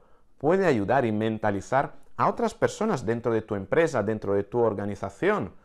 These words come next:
o incluso fuera de ella, amigos, compañeros? Bien, entonces comparte, comparte este vídeo con ellos porque tú y yo podemos ayudar a más personas a través precisamente de este canal y, y este material.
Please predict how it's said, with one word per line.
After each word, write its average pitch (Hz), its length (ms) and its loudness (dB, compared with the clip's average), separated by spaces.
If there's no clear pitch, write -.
o 131 100 4
incluso 185 340 2
fuera 160 300 4
de 120 160 4
ella, 170 300 0
amigos, 123 420 0
compañeros? 110 800 -2
Bien, 123 200 2
entonces 151 440 -4
comparte, 117 880 0
comparte 135 540 -2
este 104 220 -4
vídeo 110 220 0
con 110 120 -4
ellos 151 240 -2
porque 98 240 -8
tú 165 260 4
y 110 140 2
yo 160 240 4
podemos 120 400 -2
ayudar 104 460 0
a 107 140 0
más 127 240 -4
personas 120 720 -2
a 135 180 2
través 117 440 4
precisamente 113 840 0
de 113 380 2
este 135 360 2
canal 139 520 4
y, 117 320 2
y 123 100 2
este 151 240 2
material. 95 460 -4